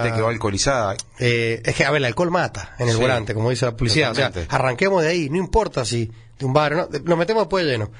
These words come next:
Speaker 1: Dale.
Speaker 2: Contame, Río Cuarto, vestimenta, ¿qué onda ahí? ¿Elegante Sport? ¿Cómo era la moviola?
Speaker 1: No, no, tra-, traje formal, bien formal, sí.
Speaker 2: ¿Corbata metiste?
Speaker 1: Corbata, camisa, camisa blanca.
Speaker 2: Sí.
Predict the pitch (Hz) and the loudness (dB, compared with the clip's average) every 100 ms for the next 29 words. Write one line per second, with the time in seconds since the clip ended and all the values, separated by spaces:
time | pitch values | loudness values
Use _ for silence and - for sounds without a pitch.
0 | - 110 104 90 160 147 165 143 170 185 | -10 -2 0 2 0 2 2 2 0 0
1 | 190 151 139 135 127 156 196 208 202 196 | 2 0 0 -2 0 0 0 -2 -2 -4
2 | - 147 143 127 123 117 - - - 131 | -2 0 0 0 -2 -4 -10 -18 -6 0
3 | 147 143 139 165 202 190 175 170 151 139 | 0 2 -2 2 2 2 0 0 0 0
4 | 131 135 135 127 110 104 101 - 120 117 | 0 2 2 2 0 0 -2 0 -2 -2
5 | - 113 123 131 110 101 - 101 101 90 | -2 -2 0 -2 0 -2 -2 -2 0 -2
6 | 87 - 120 120 117 95 87 80 - - | -4 -8 -4 -2 -2 -8 -8 -12 -20 -16
7 | - 90 - - - - 135 170 160 170 | -12 -12 -14 -20 -18 0 4 4 2 -2
8 | 170 202 220 214 - - - 113 131 131 | -2 -2 -4 -4 -12 -16 -4 0 2 2
9 | 139 135 - - 101 120 143 143 - - | -2 -6 -18 -10 -6 -4 -4 -6 -6 -20
10 | - - - 95 104 123 147 170 175 - | -20 -18 -12 -8 -2 0 2 0 -2 -2
11 | 131 151 190 | 0 0 -4